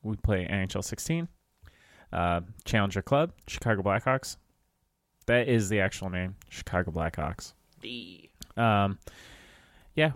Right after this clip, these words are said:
Speaker 1: we can, we'll do some club challenges. Um, watch us on Twitch. D Geeks Podcast, I think. Or is it The D Geeks?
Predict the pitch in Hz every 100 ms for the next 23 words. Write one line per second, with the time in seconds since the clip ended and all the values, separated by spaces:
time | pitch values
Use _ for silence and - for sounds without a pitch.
0 | - 113 117 110 110 107 104 110 - 104
1 | - 113 - 110 110 110 107 104 104 98
2 | 92 90 90 90 90 - 98 95 - -
3 | 90 90 - 160 - - - - _ _
4 | _ _ - - 107 - - 117 - 113
5 | 110 110 - _ _ _ _ _ - -
6 | 104 104 104 - _ _ 101 98 101 95
7 | 98 87 95 104 98 -